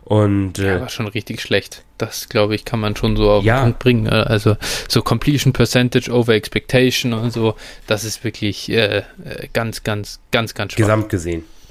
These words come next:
Speaker 1: Gesamt
Speaker 2: Ja.
Speaker 1: gesehen ja, natürlich,
Speaker 2: Ja,
Speaker 1: Gesamt-,
Speaker 2: ich hab,
Speaker 1: also,
Speaker 2: ich hab
Speaker 1: äh,
Speaker 2: aber auch
Speaker 1: äh,
Speaker 2: schon,
Speaker 1: also
Speaker 2: ich hab schon,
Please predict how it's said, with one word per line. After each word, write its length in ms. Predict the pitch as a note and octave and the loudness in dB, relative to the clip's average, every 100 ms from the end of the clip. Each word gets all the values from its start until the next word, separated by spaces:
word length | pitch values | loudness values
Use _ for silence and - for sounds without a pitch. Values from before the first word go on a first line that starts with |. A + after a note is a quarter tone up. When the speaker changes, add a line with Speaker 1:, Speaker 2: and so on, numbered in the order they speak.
| - - - | -20 -20 -18
Speaker 1:
Gesamt 380 | - F#2 G#2+ A2 | -12 -2 0 0
Speaker 2:
Ja. 80 | A2+ | -2
Speaker 1:
gesehen 320 | F2 F2 F2 - - - - - - - - - - | 0 -4 -4 -8 -18 -20 -20 -20 -20 -20 -20 -20 -10
ja, 120 | - G2+ | -2 -2
natürlich, 640 | F#2 G#2 - C3 F#2 - | 0 -2 2 2 2 -4
Speaker 2:
Ja, 240 | - A#2 A#2+ | -2 0 0
Speaker 1:
Gesamt-, 40 | |
Speaker 2:
ich 120 | C3 | 0
hab, 80 | C#3+ | 0
Speaker 1:
also, 120 | - | 2
Speaker 2:
ich 100 | D#3+ | 2
hab 80 | D3 | 2
Speaker 1:
äh, 20 | |
Speaker 2:
aber 160 | D3 C3 | 2 0
auch 120 | C#3 | 0
Speaker 1:
äh, 20 | - | 0
Speaker 2:
schon, 100 | C#3+ | 0
Speaker 1:
also 60 | G2 - - | 0 -6 -4
Speaker 2:
ich 160 | C3+ | 2
hab 140 | D3+ - | 2 2
schon, 260 | D3+ C#3 | 0 0